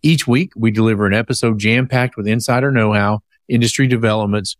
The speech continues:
practical business strategies, and surprising things you didn't know you didn't know.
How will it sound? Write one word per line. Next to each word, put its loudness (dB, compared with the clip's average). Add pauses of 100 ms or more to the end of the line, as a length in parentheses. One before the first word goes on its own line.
(160)
practical -2
business 0
strategies, 0 (280)
and -2
surprising -2
things 2
you 0
didn't 0
know 2 (420)
you 0
didn't 0
know. 0